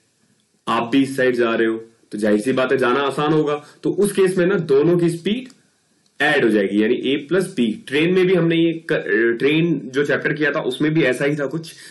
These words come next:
तो downstream क्या है? ए plus बी, और upstream की speed क्या होगी? ए minus B। ध्यान रखना, downstream यानी कि धारा के साथ की स्पीड ए प्लस B और धारा के विपरीत, अ, की जो speed होगी यानी कि जो चाल होगी वो ए माइनस B। ये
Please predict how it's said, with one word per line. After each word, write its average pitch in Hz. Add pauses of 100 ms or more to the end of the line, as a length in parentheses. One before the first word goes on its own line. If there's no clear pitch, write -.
तो 127
downstream 170
क्या 180
है? 185
ए -
plus 254 (280)
बी, 107 (220)
और 123
upstream 165
की 185
speed 175
क्या 180
होगी? 175 (280)
ए 135
minus 151 (280)
B। 101 (380)
ध्यान 139
रखना, 165
downstream 165
यानी 139
कि 143
धारा 127
के 143
साथ 123
की 147
स्पीड 131
ए 120
प्लस 151
B 170
और 117
धारा 113
के 135
विपरीत, 123
अ, 113
की 123
जो 131
speed 131
होगी 139
यानी 120
कि 120
जो 120
चाल 117
होगी 127
वो 156
ए -
माइनस 127 (380)
B। 104 (340)
ये 208